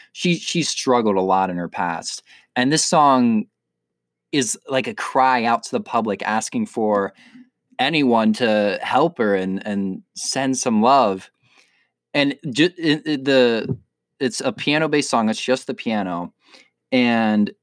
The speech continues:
it starts off, she gets maybe one line down, and then she has to take a pause, and, you know, the tear goes down her face, and it's, it's really moving. And, and then she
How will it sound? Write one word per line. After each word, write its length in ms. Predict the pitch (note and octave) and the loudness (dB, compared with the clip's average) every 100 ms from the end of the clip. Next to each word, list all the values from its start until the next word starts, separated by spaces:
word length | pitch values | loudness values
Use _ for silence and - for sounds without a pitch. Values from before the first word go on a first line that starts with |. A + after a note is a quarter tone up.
| - | -4
it 160 | A#2+ | -4
starts 360 | - D3 D3 - | -2 0 0 2
off, 320 | B2+ A#2 - - | 4 4 0 -10
she 240 | - B2 | -4 0
gets 340 | B2+ A#2+ - - | 0 -2 -6 -10
maybe 320 | C3+ B2+ A#2+ | -2 0 2
one 340 | G#2+ G#2+ B2 C3+ | 0 2 2 4
line 260 | B2+ A#2 | 2 2
down, 340 | A2 A2 G2+ G#2 | 2 2 0 -2
and 100 | A2 | -2
then 140 | A2+ | -2
she 140 | A2 A#2 | -2 -2
has 240 | G#2+ - | -2 -4
to 160 | A2 - | -8 -6
take 240 | C#3+ C3+ | -4 -4
a 40 | |
pause, 480 | A2 - A2+ F2 F2+ | -4 2 2 2 0
and, 320 | A2 G#2 A2+ | 0 0 0
you 100 | A2 | 0
know, 120 | A2 G#2 | 0 -2
the 80 | |
tear 300 | - - C3+ | -4 0 2
goes 240 | B2 A#2+ A2 | 4 0 0
down 180 | A#2 A2+ | 0 0
her 80 | |
face, 460 | A2 A#2 A2+ A2 - | -2 -2 -2 -2 -6
and 200 | F#2 F#2 _ _ _ _ - | -6 -8 _ _ _ _ -2
it's, 220 | F3 F3 | 0 0
it's 260 | G3+ F#3 G3 | 0 0 2
really 340 | F#3 G3+ D3+ | 4 4 6
moving. 420 | C3+ C3 A2 G#2+ | 6 6 4 2
And, 160 | G#2+ G#2+ | 2 2
and 100 | B2 | 2
then 260 | C3+ C#3 C3 | 2 0 -4
she 280 | - A#2+ | -4 -6